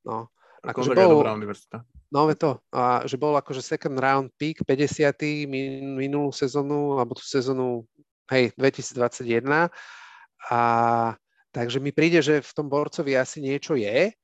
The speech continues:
Speaker 1: ale zatiaľ to akože nevie dať zo seba. Tak teraz prestúpil do, do Crvenej zväzdy, tak dúfam, že tam bude mať akože možnosť to ukázať. Bude v domácom prostredí, už akože keď mu to nevidie tu, tak podľa mňa už nikde.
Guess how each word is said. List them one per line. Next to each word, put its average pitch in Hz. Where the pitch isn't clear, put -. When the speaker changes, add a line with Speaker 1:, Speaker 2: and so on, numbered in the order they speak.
Speaker 1:
ale 117
zatiaľ 139
to 151
akože 135
nevie 139
dať 123
zo 113
seba. 113
Tak -
teraz 165
prestúpil 135
do, 110
do 110
Crvenej 135
zväzdy, 123
tak -
dúfam, 131
že 117
tam 123
bude 135
mať 127
akože 123
možnosť 120
to 117
ukázať. 110
Bude 113
v 104
domácom 135
prostredí, 117
už -
akože 120
keď 127
mu 139
to 131
nevidie 135
tu, 139
tak 117
podľa 120
mňa 117
už -
nikde. 107